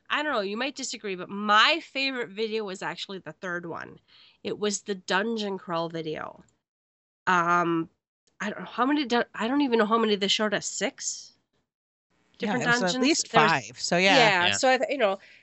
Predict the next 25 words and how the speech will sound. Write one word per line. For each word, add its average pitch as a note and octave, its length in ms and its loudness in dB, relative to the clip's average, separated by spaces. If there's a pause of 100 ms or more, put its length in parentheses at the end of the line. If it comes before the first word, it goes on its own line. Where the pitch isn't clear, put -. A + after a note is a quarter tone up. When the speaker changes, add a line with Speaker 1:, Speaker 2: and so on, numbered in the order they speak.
Speaker 1:
we, C4 220 -4
we C4 200 -2
had B3 200 2
everything C4+ 480 2
from A3+ 840 2
something C4+ 480 0
that B3 180 6
looked A3+ 340 0
coil-like. D4 1080 4 (800)
We G#3 180 -2
had F#3+ 220 -2
something A3+ 520 2
that F#3+ 260 4
was F#3+ 260 0
a D#3+ 80 -2
library. C#4 1160 2
We A3+ 180 0
had G3+ 180 2
something, G#3 340 -2
you F#3 60 -2
know, E3 120 0
the E3+ 100 -6
first C#4 340 0
one's B3+ 240 -4
like, G#3 260 4